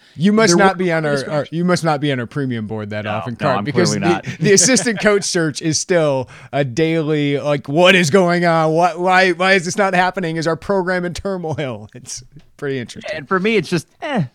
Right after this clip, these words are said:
Speaker 2: I got other things to do. And that's the, that's the difference, is we didn't really have
Speaker 1: Yeah.
Speaker 2: anything else to do, which made a, a fun season all the more, you know, involving and, and easy to get engrossed in. But now that we are kind of in the off season, it's nice to feel,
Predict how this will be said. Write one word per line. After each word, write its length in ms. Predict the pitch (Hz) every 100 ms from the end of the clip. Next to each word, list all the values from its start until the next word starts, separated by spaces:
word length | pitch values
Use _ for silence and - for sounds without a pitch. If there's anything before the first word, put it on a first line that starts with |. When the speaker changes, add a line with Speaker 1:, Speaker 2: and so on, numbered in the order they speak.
| _
Speaker 2:
I 80 | -
got 140 | 220 202
other 160 | 175
things 240 | 160 151 120
to 60 |
do. 220 | 127 127 113
And 120 | 160
that's 180 | 202 -
the, 120 | 202
that's 240 | 165 156
the 100 | -
difference, 380 | 185 302 269 156
is 180 | 156 120
we 140 | 156
didn't 320 | 127 175 190 -
really 280 | 170 165
have 240 | 156 170 147
Speaker 1:
Yeah. 80 | 160
Speaker 2:
anything 340 | 165 170 156 -
else 240 | 139 - -
to 100 | 135
do, 640 | 101 87 180 226 131 117 - _
which 180 | - 147
made 200 | 147 147
a, 100 | 135 -
a 60 | 131
fun 340 | - 139 139
season 540 | 131 - 135 135 123 117
all 200 | 120 127
the 120 | 120
more, 500 | 120 113 113 107 98 _ _ _
you 100 | -
know, 120 | 101
involving 800 | - 107 90 110 156 170 104 90
and, 100 | 95
and 180 | 95 104
easy 240 | 120 139 127
to 40 |
get 140 | 107
engrossed 500 | 95 87 104 147 -
in. 180 | 101 90
But 200 | 85 101 - _ _
now 240 | - 139 160
that 100 | 165
we 160 | 143
are 140 | 131 131
kind 180 | 147 131
of 60 |
in 60 | 120
the 100 | 110
off 240 | 110 113
season, 520 | - 107 101 98 95 104
it's 200 | 113 -
nice 440 | 113 127 190 214
to 120 | -
feel, 560 | 156 - 123 101 92 120